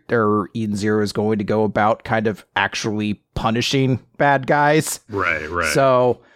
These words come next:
Speaker 1: I, you know, I, it's one of those things where I'm like, I don't really feel much satisfaction in this because I didn't really find him to be a character. He was just this being of pure concentrated awfulness distilled into a, a cartoon character, basically.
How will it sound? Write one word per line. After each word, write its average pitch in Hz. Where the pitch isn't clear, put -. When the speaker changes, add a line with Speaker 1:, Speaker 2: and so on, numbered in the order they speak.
Speaker 1:
I, 156
you 170
know, 123
I, 151
it's 156
one 196
of 170
those 147
things 139
where 127
I'm 135
like, 131
I 139
don't 175
really 143
feel 135
much 127
satisfaction 123
in 110
this 104
because 113
I 113
didn't 113
really 113
find 117
him 123
to 107
be 107
a 101
character. 113
He 120
was 113
just -
this 107
being 117
of 104
pure 120
concentrated 110
awfulness 107
distilled 110
into 110
a, 107
a 107
cartoon 107
character, 107
basically. 101